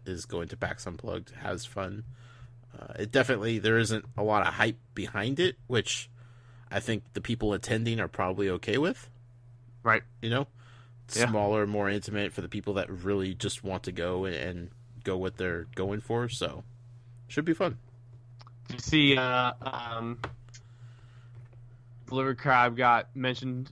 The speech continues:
Speaker 2: by Lightseekers itself?
Speaker 1: Uh, I did see that, yeah.
Speaker 2: So, congratulations to Matt for being the official, unofficial <laughs> resource for, they recommended for buying individual cards.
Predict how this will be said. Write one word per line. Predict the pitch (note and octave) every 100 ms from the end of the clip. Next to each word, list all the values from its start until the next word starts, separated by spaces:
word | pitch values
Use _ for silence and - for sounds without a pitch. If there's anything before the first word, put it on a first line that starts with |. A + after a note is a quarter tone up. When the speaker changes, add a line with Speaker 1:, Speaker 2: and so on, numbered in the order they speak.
| - B2
Speaker 2:
by | A#2 A#2
Lightseekers | A#2+ B2 C3 B2 A2+ A2+ - -
itself? | A#2+ A2+ C#3+ F3+ - - - - -
Speaker 1:
Uh, | G#2+ A2 G2+
I | A2+
did | D3 -
see | G#2+
that, | E2 E2+
yeah. | G#2 D#3+ - - - - - - - -
Speaker 2:
So, | A#2 G#2+ G#2+ - -
congratulations | A#2 A#2 A#2 A2+ A2+ A2
to | A2
Matt | A2+ B2+
for | A#2+ G#2+
being | A2 G#2+ G#2+
the | G#2 G#2 G#2+
official, | - A2+ A#2+
unofficial | A2+ A2 A2 G#2 G#2+ A2 - - - - - -
<laughs> | C#3+ - - C#3+ - - - - -
resource | B2 B2 A#2+ G#2
for, | - A2+ A2 A2
they | A2+ A2
recommended | A2+ A2+ A2 G#2+ G#2+
for | A2 G#2+
buying | A2+ A2 A2
individual | A2+ G#2+ G#2+ G#2
cards. | A#2 C3 A2+ -